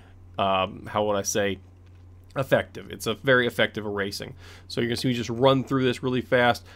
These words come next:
The biggest concern I had was honestly for the black, 'cause I was like, "Black is, the pigment will probably stick around a little more," but it really didn't. There wasn't much left. In fact, you could see more of the indentation from when I'm writing on it than you could the actual leftover black ink.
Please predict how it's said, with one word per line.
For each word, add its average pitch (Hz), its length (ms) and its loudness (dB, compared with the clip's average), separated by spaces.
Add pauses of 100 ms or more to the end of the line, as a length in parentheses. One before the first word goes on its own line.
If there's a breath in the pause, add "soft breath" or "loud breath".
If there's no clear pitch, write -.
(120 loud breath)
The - 80 0
biggest 156 360 4
concern 135 320 0
I 131 100 2
had 123 220 4
was 117 80 -6
honestly 113 400 2
for 113 140 -8
the 107 80 -4
black, 110 420 4
'cause 104 100 -6
I 104 60 0
was 104 80 -4
like, 104 160 -8
"Black 123 280 4
is, 117 140 -6
the 104 160 -8
pigment 120 380 -2
will 107 40 -8
probably 110 220 0
stick 110 240 -6
around 104 280 -2
a - 20 -4
little 110 120 -2
more," 113 320 0 (280 loud breath)
but 170 160 8
it 165 40 6
really 160 280 2
didn't. 143 260 0
There 117 100 2
wasn't 131 300 2
much 135 220 -2
left. 131 320 2
In 113 80 -6
fact, 123 240 2
you 123 80 -6
could 127 140 -2
see 156 120 0
more 147 240 4
of 131 80 4
the 110 100 0
indentation 113 680 0
from 110 160 -6
when 104 60 -4
I'm 98 140 -6
writing 107 380 4
on 123 180 4
it 117 140 0
than 104 140 -2
you 98 80 -4
could 107 260 -2
the 101 140 0
actual 101 340 -2
leftover 101 400 -6
black 95 400 -4
ink. 131 280 -4